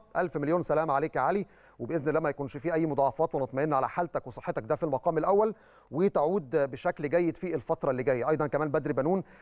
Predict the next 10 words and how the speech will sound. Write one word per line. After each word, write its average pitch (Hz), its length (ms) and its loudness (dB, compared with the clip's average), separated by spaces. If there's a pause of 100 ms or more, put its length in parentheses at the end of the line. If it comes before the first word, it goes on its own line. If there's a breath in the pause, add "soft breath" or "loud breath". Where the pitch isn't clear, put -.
(100)
لسه 147 280 0
في 165 140 -2
مشاورات 147 440 2
واتصالات 151 420 -2
في 147 120 -8
إمكانية 147 360 0
سفر 151 360 0
بدر 135 300 -2
للعودة 135 380 2
للقاهرة، 139 560 2